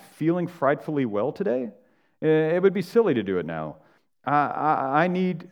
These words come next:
good health for this operation. Some other day, perhaps." "There is no other day. May I kill it?"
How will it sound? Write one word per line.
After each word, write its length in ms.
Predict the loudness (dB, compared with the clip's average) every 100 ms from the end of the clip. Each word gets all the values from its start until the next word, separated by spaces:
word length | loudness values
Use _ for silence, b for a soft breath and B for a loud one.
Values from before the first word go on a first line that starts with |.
| -6
good 180 | 0 0
health 300 | 2 0 0
for 100 | -4
this 200 | -4 -2
operation. 640 | -2 -2 0 -2 -2 -8
Some 200 | -6 -4
other 180 | -2 0
day, 120 | 0
perhaps." 640 | -2 -4 -4 -4 -8 -20 _ _ _ _ _ _ _ _ _ _ _ _ -10
"There 160 | -6
is 180 | -6 -6
no 200 | -4 -4
other 180 | -2 -4
day. 320 | -2 -4 -4 -10 _ _ _ _ _ _ _ _ _ _ _ _ _ _
May 160 | -10 -8
I 100 | -8
kill 240 | -6 -8
it?" 120 | -8